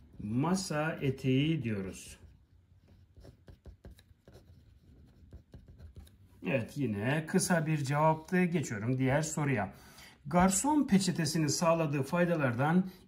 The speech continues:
iki tanesini yazınız. Evet, garson peçeteleri arkadaşlar biliyorsunuz ki temiz tabakların taşınmasında parmak izinin kalmasını önler. Hemen yazalım. Parmak izinin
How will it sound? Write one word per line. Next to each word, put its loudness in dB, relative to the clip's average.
iki 0
tanesini 2
yazınız. 2
Evet, -2
garson 0
peçeteleri -2
arkadaşlar -4
biliyorsunuz 2
ki -4
temiz 2
tabakların 0
taşınmasında -2
parmak 2
izinin 2
kalmasını 2
önler. -6
Hemen -6
yazalım. -2
Parmak -2
izinin 0